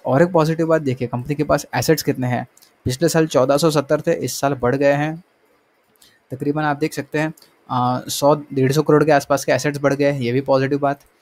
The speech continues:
share holding pattern, promoters, यहाँ पे भी positive बात देखने मिल रही है, promoters की holding बढ़िया है सिक्सटी पॉइंट फ़ोर्टीन परसेंट,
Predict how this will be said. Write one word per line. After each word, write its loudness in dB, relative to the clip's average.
share 2
holding 6
pattern, -2
promoters, -4
यहाँ -4
पे -4
भी 2
positive 0
बात 2
देखने -6
मिल -4
रही -2
है, 0
promoters -4
की -6
holding -2
बढ़िया 2
है 0
सिक्सटी -6
पॉइंट 2
फ़ोर्टीन -2
परसेंट, -2